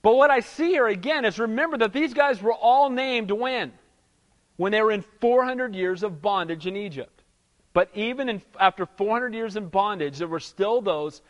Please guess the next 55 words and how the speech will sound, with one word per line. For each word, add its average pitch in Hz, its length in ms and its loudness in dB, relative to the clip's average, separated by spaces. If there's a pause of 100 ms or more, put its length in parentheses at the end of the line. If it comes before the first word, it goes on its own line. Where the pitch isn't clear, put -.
(100)
that 151 100 -2
had 156 140 0
faith 165 320 -8
in 156 100 -10
God. 139 300 -6 (380)
There 165 100 0
were 165 80 -2
those 175 200 0
who 165 100 -8
murmured 160 380 -2
against 196 320 -8
God. 208 320 0 (220)
There 170 120 -4
were 165 100 -2
those 170 180 -2
who 175 60 -10
didn't 170 220 -4
believe 175 200 -2
the 175 100 -6
deliverer 170 380 -4
was 151 160 -8
coming. 202 400 -6 (220)
There 170 100 -6
were 170 80 -6
those 185 300 -2
who 147 260 -4
griped 170 460 -2
and 160 100 -12
complained 175 480 -6
and 185 100 -6
moaned, 170 300 -4
but 170 140 -4
there 160 100 -4
were 156 60 -8
still 208 320 -4
those 202 220 -2
that 196 100 -2
were 170 80 -2
looking 185 340 -4
for - 80 -10
the 165 100 -6
deliverer. 156 520 -8 (480)
Boy, 214 260 0
isn't 208 220 -4
that 220 160 -6
a - 20 -10
picture 180 640 -8 (520)
of 147 140 -2
the, 151 140 -12 (400)
the 143 180 -6
world 170 240 -4
we 160 80 -4
live 156 180 -4
in 151 120 -10
today? 143 480 -8